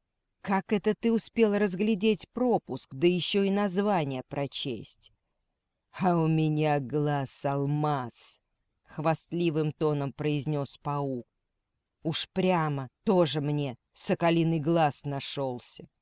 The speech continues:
А при моей работе иначе нельзя. Я могу с одного взгляда дозу Герыча или кокаина определить с точностью до четверти грамма. И не только вес, я сразу скажу, насколько товар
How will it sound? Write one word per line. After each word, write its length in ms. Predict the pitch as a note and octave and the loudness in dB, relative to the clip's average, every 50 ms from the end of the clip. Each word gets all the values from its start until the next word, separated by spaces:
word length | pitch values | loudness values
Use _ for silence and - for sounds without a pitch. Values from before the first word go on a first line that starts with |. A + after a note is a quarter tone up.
| _ _ _ _ _ _ _ _ _ _ _ _ _ _ _ - | _ _ _ _ _ _ _ _ _ _ _ _ _ _ _ -14
А 100 | - D3 - - | -14 -12 -12 -8
при 180 | D#3 D3+ E3+ | -6 -2 0
моей 420 | F3+ F3 E3 E3+ E3+ E3+ E3 E3 E3 | 0 2 2 2 4 4 4 4 4
работе 640 | D#3+ E3 E3 D#3 D#3 D#3+ D#3+ D#3 D3+ - - D3+ D3+ | 2 2 2 2 2 2 2 2 0 0 -4 -2 -2
иначе 480 | D3+ D3 D3 C#3+ C#3 B2+ - - C3+ | 0 0 0 -2 -2 -4 -6 -6 -6
нельзя. 760 | C#3 C#3 C#3 C#3 C3+ B2+ A#2+ B2+ C#3+ D3 D3 D3 C#3+ C#3 B2 - _ _ _ _ _ _ _ - | -4 -4 -4 -4 -4 -6 -4 -4 -2 -2 0 0 -2 -2 -4 -6 _ _ _ _ _ _ _ -14
Я 360 | B2+ B2 C3 C3 D#3+ D#3+ D#3+ | -12 -8 -4 -2 0 2 2
могу 300 | E3 E3 D#3+ C#3+ D#3 D#3+ | 2 0 0 0 -2 -2
с 120 | - - | -2 -2
одного 440 | E3+ D#3 C#3 D#3+ D#3+ D#3+ D3+ D#3 E3 | -4 -2 0 0 0 0 0 0 -2
взгляда 720 | D3 D3 C#3 D3 E3 E3+ E3+ E3+ E3+ E3 D#3+ D3+ B2 B2+ D3 | -2 -2 -4 -2 0 2 2 4 2 2 2 0 0 -2 -4
дозу 440 | C#3 B2 D#3 D#3+ D#3 C#3+ B2+ D3 D3+ | -4 -2 0 0 0 0 0 -2 -2
Герыча 680 | C#3+ B2 D3 E3 E3 E3 D#3+ D3 C#3+ C3+ - - - | -2 -2 0 2 2 2 2 0 -2 -4 -4 -4 -4
или 180 | C#3+ C#3+ D3 D3 | -2 -2 -2 -2
кокаина 640 | - - D3+ - D#3 D3+ D3+ D#3 D#3+ D#3 D3+ D3 C#3 | -2 -4 -4 -2 0 0 2 2 2 2 2 0 0
определить 580 | C#3 - D3 D3 D3 A#2+ D3 C#3+ C#3+ D3+ C#3+ - | -2 -2 -2 -4 -2 -2 -2 -2 -2 -2 -4 -4
с 100 | - - | -10 -8
точностью 1080 | - - E3+ E3+ E3 - - - - C3 B2+ B2+ - - - _ - - - - - - _ _ _ _ _ _ _ _ _ _ _ - | -2 2 2 2 2 0 -2 -8 -6 -6 -8 -10 -10 -12 -16 _ -16 -14 -12 -12 -12 -14 _ _ _ _ _ _ _ _ _ _ _ -10
до 240 | C3+ C3 D#3 D3+ D3 | -6 -4 -2 -2 -2
четверти 720 | - - - D#3+ D#3 B2 - C3+ D3 C3 B2+ - - D#3 | -2 -2 -2 -2 -2 -2 -4 -6 -6 -6 -6 -6 -4 -4
грамма. 800 | D3+ C3 D3 D3+ D3+ D#3 D3 C#3+ C3+ C3 B2+ B2 B2 B2+ - - _ _ _ _ _ _ _ _ _ _ _ _ _ | -4 -2 -2 -2 0 0 0 0 0 -2 -4 -4 -6 -6 -10 -14 _ _ _ _ _ _ _ _ _ _ _ _ _
И 140 | B2+ A#2+ B2 | -12 -10 -8
не 200 | C3 C#3 C#3 - | -6 -6 -6 -6
только 540 | - D3+ D3+ D3+ D3 C#3+ - - D3+ D3 | -4 -2 0 0 0 -2 -2 -4 -2 -2
вес, 500 | C#3+ C#3 D3 D#3 D#3 D#3 D3+ C#3+ - - | 0 0 2 2 2 2 2 0 -2 -4
я 220 | - C#3+ C#3 C#3 C3+ | -4 -2 -2 -2 -4
сразу 640 | - - - D3 C#3 D3 D3+ D3+ D3 D3 A#2 B2+ C#3+ | -6 -6 -6 -2 0 2 4 4 2 2 0 -4 -8
скажу, 540 | - - - - C#3+ D3 C#3 A#2+ C#3 D3 D3 | -10 -10 -6 -2 -2 -2 -2 -2 -4 -2 -2
насколько 760 | C#3+ C#3 C#3 C3+ - - - - D3 D3+ D3 C#3+ - - C#3+ | -2 -2 -4 -6 -8 -12 -6 -2 0 0 0 -2 -2 -4 -6
товар 560 | - - C#3+ C3+ C3+ B2+ C#3+ C#3+ C#3+ C#3+ - | -4 -2 -4 -4 -2 -2 -2 0 0 -2 -4